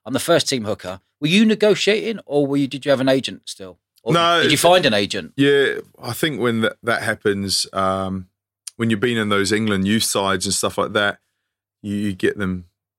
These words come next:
Speaker 2: agents kind of, like, hanging about. They
Speaker 1: Yeah.
Speaker 2: start sniffing about and
Speaker 1: Yeah.
Speaker 2: they start br-, bribing you with
Speaker 1: Yeah.
Speaker 2: Xbox games
Speaker 1: Yeah.
Speaker 2: and shit. All the shit that, like,
Speaker 1: <laughs>
Speaker 2: doesn't matter.
Speaker 1: Yeah.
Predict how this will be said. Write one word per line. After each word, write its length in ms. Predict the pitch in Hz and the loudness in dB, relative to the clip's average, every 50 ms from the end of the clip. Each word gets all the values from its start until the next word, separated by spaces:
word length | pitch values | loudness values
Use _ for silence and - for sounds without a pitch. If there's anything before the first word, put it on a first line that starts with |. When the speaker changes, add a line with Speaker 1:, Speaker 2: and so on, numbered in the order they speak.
| _ _ _ | _ _ _
Speaker 2:
agents 400 | 101 101 98 90 95 98 87 - | -4 -2 -2 -4 -4 -6 -6 -4
kind 200 | - - 95 95 | -4 -4 -4 -4
of, 100 | 92 87 | -4 -4
like, 220 | 92 85 - - - | -4 -6 -6 -6 -6
hanging 300 | - - 104 98 95 92 | -6 -6 -6 -4 -6 -8
about. 380 | 92 85 98 95 95 90 62 - | -4 -4 -2 -2 -2 -2 -2 -4
They 60 | 101 | -6
Speaker 1:
Yeah. 40 | 92 | -6
Speaker 2:
start 300 | 90 - - 98 - - | -4 -4 -2 -4 -4 -4
sniffing 320 | - - 104 - - 95 95 | -6 -8 -8 -10 -8 -6 -6
about 400 | 92 82 95 95 95 95 92 - | -4 -2 -2 -2 0 0 -2 -4
and 80 | 90 95 | -6 -10
Speaker 1:
Yeah. 100 | 90 87 - _ _ _ _ _ _ - | -14 -16 -18 _ _ _ _ _ _ -8
Speaker 2:
they 60 | 95 | -6
start 320 | - - - 101 90 - | -4 -2 -2 -2 -4 -4
br-, 140 | - - 90 - - _ | -8 -12 -12 -12 -6 _
bribing 440 | - 107 101 104 101 95 101 95 | 0 0 2 0 0 -2 -4 -4
you 140 | 98 98 98 95 | -2 0 0 0
with 100 | 95 90 | 2 0
Speaker 1:
Yeah. 100 | 104 98 98 107 104 | 0 0 0 0 2
Speaker 2:
Xbox 280 | 107 104 - - - - | 0 0 -2 -4 -6 -4
games 380 | 110 101 101 98 98 95 95 | -4 -2 -2 -2 -2 0 0
Speaker 1:
Yeah. 100 | 104 110 | 2 2
Speaker 2:
and 80 | 110 107 | 4 4
shit. 520 | - 107 - - - 196 - - - - | 2 0 2 2 0 0 0 -2 -2 0
All 100 | 196 170 | 0 2
the 80 | 156 139 | 2 2
shit 240 | - - 170 135 - | 2 0 0 -2 -2
that, 240 | 147 175 - 110 107 | -2 -2 -2 -2 0
like, 260 | 120 98 - - - | 0 0 0 0 0
Speaker 1:
<laughs> 20 | - | 0
Speaker 2:
doesn't 360 | 156 143 131 123 123 110 104 | 0 2 2 2 0 -2 0
matter. 340 | 117 127 135 - - 160 | 0 -2 -2 0 2 2
Speaker 1:
Yeah. 60 | 151 | 4